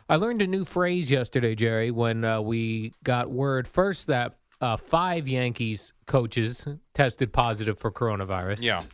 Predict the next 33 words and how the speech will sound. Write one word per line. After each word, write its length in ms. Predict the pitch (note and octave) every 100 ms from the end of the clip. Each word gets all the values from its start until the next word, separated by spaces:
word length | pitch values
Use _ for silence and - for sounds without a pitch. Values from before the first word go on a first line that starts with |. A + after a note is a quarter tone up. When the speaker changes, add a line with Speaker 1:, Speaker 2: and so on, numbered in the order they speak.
| _ _ -
Speaker 1:
Then 320 | C#3+ D#3+ E3 - A#2+
we 220 | D3 C3+
heard 240 | C3+ C3
it 40 | B2
was 180 | A#2+ G#2+
just 360 | C3 A#2+ -
Phil 200 | C#3+ C3
Nevin. 480 | A#2 C3+ C3 G2 A2+ - - - - -
Uh, 340 | A#2+ A#2 A2+ A2
now 540 | A#2+ C#3 C#3+ C#3 C#3 -
it 180 | B2+
is 280 | A#2+ A2+ -
Phil 340 | - C#3+ B2+ B2
Nevin 480 | B2 A#2+ B2 A#2
and 460 | A#2+ C#3 A#2+ A2+ A2
who's 220 | C3+ B2
this 180 | C3 -
other 200 | C#3 C3+
Speaker 2:
The 120 | A#2
Speaker 1:
fella? 80 | C3+
Speaker 2:
first 220 | C#3+ C3
base 200 | B2+ G#2 -
coach. 380 | D#2+ C#2+ - - _ _ _ _ _ _ _ -
Speaker 1:
Yeah, 180 | G2+ G2
I 20 |
wrote 220 | A2 A#2+
his 140 | G2+ G#2
name 260 | G#2 G#2
down. 140 | F#2 G#2+
Speaker 2:
Willett? 200 | D3+ D#3+
Speaker 1:
Reggie 260 | D#3+ D3+
Willits. 460 | C3 B2+ G2 - -
Speaker 2:
Yeah. 120 | F2